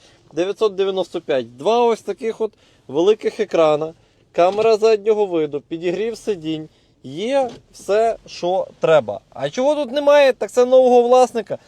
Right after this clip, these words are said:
яким можеш стати саме ти. Залітай до нас на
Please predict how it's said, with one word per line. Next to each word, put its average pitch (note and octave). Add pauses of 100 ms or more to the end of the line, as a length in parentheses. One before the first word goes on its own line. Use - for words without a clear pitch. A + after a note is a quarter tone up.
(200)
яким A#3+
можеш E3+
стати A3
саме E3+
ти. A2+ (360)
Залітай E3
до B2+
нас E3
на C3